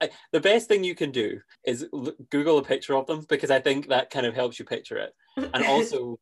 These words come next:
Speaker 1: while you're Googling pictures of them, something that they all do, which is very, very cute,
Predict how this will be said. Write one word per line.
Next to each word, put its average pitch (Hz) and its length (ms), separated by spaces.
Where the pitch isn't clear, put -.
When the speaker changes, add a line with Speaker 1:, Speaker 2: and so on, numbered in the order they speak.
Speaker 1:
while 139 220
you're 143 180
Googling 113 340
pictures 113 280
of 110 140
them, 110 140
something 143 300
that 139 120
they 131 80
all 127 160
do, 117 360
which 120 180
is 107 120
very, 120 300
very 131 300
cute, 113 260